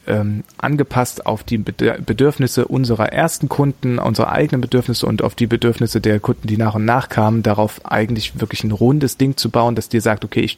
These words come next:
es begleitet dich von Nullplan <laughs> bis zu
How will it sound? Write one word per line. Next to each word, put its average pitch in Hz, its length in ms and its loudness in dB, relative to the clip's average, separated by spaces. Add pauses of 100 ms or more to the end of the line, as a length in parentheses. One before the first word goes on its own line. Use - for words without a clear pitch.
es - 120 -10
begleitet 117 580 -2
dich 123 200 0 (420)
von 117 420 0 (260)
Nullplan 123 640 2 (140)
<laughs> - 180 -20
bis - 260 0
zu 107 260 2